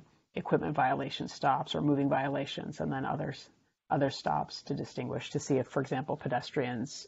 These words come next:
versus drivers are having different experiences. Um, 'cause I think that may point the way to some very concrete policy recommendations. Um, and also, um, continuing this focus on the L G B T Q plus community.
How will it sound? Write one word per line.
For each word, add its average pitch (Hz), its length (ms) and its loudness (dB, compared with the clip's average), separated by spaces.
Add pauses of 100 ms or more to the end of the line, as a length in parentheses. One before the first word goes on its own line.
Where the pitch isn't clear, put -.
versus 143 380 -2
drivers 131 420 0
are 147 80 -4
having 147 240 -4
different 151 300 -8
experiences. - 800 -6 (480)
Um, 131 340 0 (1000)
'cause 156 120 -2
I - 60 0
think 160 240 0
that 143 180 2
may 143 140 2
point 135 280 0
the 139 100 4
way 135 120 2
to 131 80 -2
some - 160 -6
very 131 180 0
concrete - 400 -4
policy - 400 -2
recommendations. 135 840 -4 (480)
Um, 131 520 2 (640)
and 131 260 2
also, 131 640 4 (160)
um, 135 460 0 (100)
continuing 139 540 2
this - 340 -6
focus - 580 -4
on 139 240 -4
the 139 80 0
L 147 120 0
G 151 100 -6
B 165 100 -2
T - 200 -8
Q - 200 -8
plus - 380 -6
community. 143 760 -2